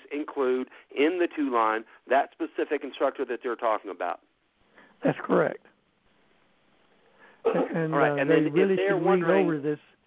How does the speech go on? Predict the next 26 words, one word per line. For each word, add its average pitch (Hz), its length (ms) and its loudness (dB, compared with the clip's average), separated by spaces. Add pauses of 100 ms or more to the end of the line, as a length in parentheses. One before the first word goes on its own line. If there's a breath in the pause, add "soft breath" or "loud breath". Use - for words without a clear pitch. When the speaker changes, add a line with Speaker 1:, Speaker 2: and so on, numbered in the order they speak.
(320 soft breath)
Speaker 2:
this 165 120 0 (120)
post, 165 380 0 (140)
uh, - 120 0
on 151 220 -2
the 147 80 -4
new 156 200 -4
process 147 680 -2
to 156 80 -12
be 156 180 -4 (100)
sure 156 220 0
that 147 260 -2
they, 151 220 2
uh, 143 140 0 (480 loud breath)
grasp 160 380 0
it 160 100 2
all, 151 400 0 (160)
and, 151 260 -8
uh, 147 160 -8 (720 soft breath)
and 151 160 -2
to 170 80 -2
remi-, 165 400 2
as 160 200 0
a 151 40 -8
reminder 160 540 -2
before 151 400 0
they, 147 200 -2